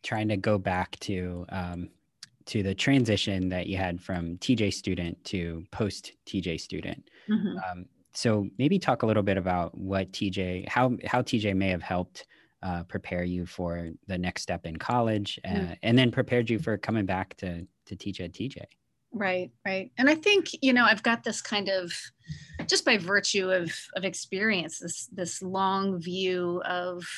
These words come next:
Speaker 2: um, of the program, right, as it was and how it served me, and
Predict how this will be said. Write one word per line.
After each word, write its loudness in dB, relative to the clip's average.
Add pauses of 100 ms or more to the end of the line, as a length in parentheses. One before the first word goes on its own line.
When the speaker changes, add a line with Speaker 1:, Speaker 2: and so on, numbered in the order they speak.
(140)
Speaker 2:
um, -6 (680)
of 4
the -2
program, 4
right, 2
as 4
it 4
was 6
and 0
how 0
it -2
served -2
me, -2 (440)
and -2